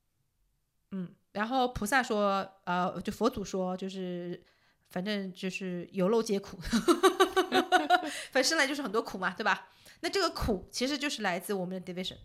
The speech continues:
在某种程度上啊，那，那个 division 就是说我们身体里面有很多很多人，就是我刚才讲的这个意思，就是有一个人要这，做这个事情，有那个人要做那个事情，要怎么怎么怎么怎么，那怎么跑出来这么多这么多人呢？啊，那某种程度上也是因为我们一路上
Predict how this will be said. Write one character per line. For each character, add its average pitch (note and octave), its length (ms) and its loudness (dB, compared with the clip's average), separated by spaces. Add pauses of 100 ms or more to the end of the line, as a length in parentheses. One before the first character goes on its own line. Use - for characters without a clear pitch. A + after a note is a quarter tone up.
(180)
在 A#3 100 -6
某 A#3+ 120 0
种 B3+ 100 0
程 G3 140 -12
度 G3 100 -8
上 F#3 220 -8 (360)
啊， - 240 -8 (340)
那， A3 360 -6
那 C4 100 -2
个 B3+ 80 -4
division A3 400 -2
就 G#3+ 80 -2
是 G#3 100 0
说 F#3 560 -4
我 F#3+ 140 -6
们 F#3 120 -4
身 A#3 120 -6
体 A3+ 100 -8
里 G3 60 -6
面 F#3 100 -4
有 F#3 60 -4
很 F3 120 -8
多 E3+ 100 -6
很 E3 60 -6
多 D#3+ 140 -12
人， - 160 -18 (340)
就 - 100 -4
是 A#3+ 100 -2
我 F#3+ 280 -4
刚 F#3+ 160 -6
才 G3 120 -8
讲 F3+ 180 -10
的 - 100 -16
这 - 120 -14
个 E3+ 100 -14
意 F3+ 100 -10
思， - 200 -16
就 F#3 100 -10
是 F#3 160 -8
有 F#3 120 -6
一 F#3+ 100 -8
个 A#3+ 100 -2
人 A#3 100 -2
要 A3+ 140 -2
这， A3+ 180 -4
做 A#3 200 -6
这 B3 100 -6
个 A#3 100 -4
事 A3 120 -8
情， A3 180 -10
有 G3 60 -10
那 B3+ 120 -6
个 A#3+ 80 -10
人 G#3+ 120 -10
要 G#3+ 40 -6
做 A3+ 140 -10
那 C4+ 100 -10
个 B3 80 -12
事 A#3 120 -12
情， G#3+ 100 -10
要 G3+ 60 -8
怎 G3+ 120 -14
么 F#3+ 80 -12
怎 G3+ 80 -12
么 G3 80 -12
怎 F#3 140 -18
么 - 60 -18
怎 - 100 -14
么， - 60 -20 (240)
那 F4 80 -4
怎 C4+ 120 0
么 B3 80 10
跑 A3 160 4
出 - 120 2
来 A#3 80 4
这 B3+ 120 2
么 B3 80 4
多 A3 140 6
这 G#3+ 100 0
么 F#3+ 80 -2
多 G3 140 2
人 F#3+ 220 -4
呢？ A#3 260 4 (360)
啊， G#3 160 -2
那 G#3 180 -4
某 G3 260 -8
种 A3 100 -4
程 F#3+ 200 -8
度 F#3+ 60 -6
上 G3+ 100 -6
也 F3+ 100 -8
是 F#3+ 140 -10
因 G3+ 160 -4
为 G3 120 0
我 F#3 240 -4
们 F3 320 -8
一 G3+ 100 -6
路 A#3 140 -2
上 F#3+ 360 -4